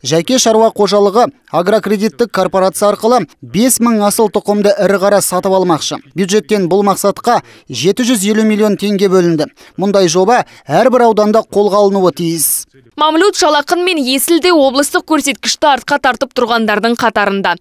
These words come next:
Speaker 2: Аталған аудандарда құрылыс қарқыны бәсең. Бюджеттен қаражат бөлінген, алайда әлеуметтік маңызы бар нысандарды тұрғызу жұмыстары әлі басталмапты.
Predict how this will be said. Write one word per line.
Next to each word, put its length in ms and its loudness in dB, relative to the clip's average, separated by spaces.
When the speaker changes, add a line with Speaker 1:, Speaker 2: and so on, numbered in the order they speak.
Speaker 2:
Аталған 400 0
аудандарда 640 0
құрылыс 400 0
қарқыны 400 -2
бәсең. 560 -2
Бюджеттен 400 0
қаражат 480 2
бөлінген, 560 0
алайда 320 0
әлеуметтік 400 0
маңызы 400 0
бар 160 0
нысандарды 560 -2
тұрғызу 480 -2
жұмыстары 560 -2
әлі 240 -2
басталмапты. 880 -2